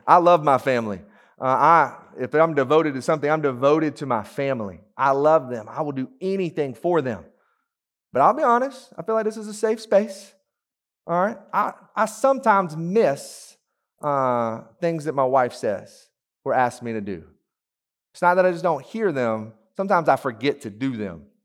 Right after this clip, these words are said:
This is a safe space, right? I sometimes am impatient with our sweet sinners. I mean, boys. I mean, we got, we got two boys. They're sweet, uh, but they're sinners. But I, I know that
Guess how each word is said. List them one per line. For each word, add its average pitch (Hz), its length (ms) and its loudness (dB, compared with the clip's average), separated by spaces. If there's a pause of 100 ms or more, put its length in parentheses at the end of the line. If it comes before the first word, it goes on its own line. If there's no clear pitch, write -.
(100)
This 110 120 -16
is 107 60 -20
a 104 40 -16
safe 110 260 -6
space, 98 340 -8
right? 101 240 -8 (1400)
I 170 100 4
sometimes 185 1040 2 (1120)
am 147 320 0
impatient 175 1000 -6 (340)
with 170 180 -4
our 151 120 6
sweet 208 380 -8
sinners. 113 640 -8 (120)
I 127 60 -8
mean, 127 160 -8
boys. - 440 -12 (380)
I - 20 -20
mean, 104 160 -12
we 110 100 -10
got, 120 140 -8
we 117 120 -12
got 113 120 -10
two 147 120 -10
boys. 147 300 0
They're 107 100 -10
sweet, 180 500 -8 (500)
uh, 113 520 -4 (420)
but 107 80 -14
they're 117 80 -8
sinners. 107 520 -12 (680)
But 160 80 8
I, 175 300 6
I - 20 8
know 202 160 4
that 170 160 2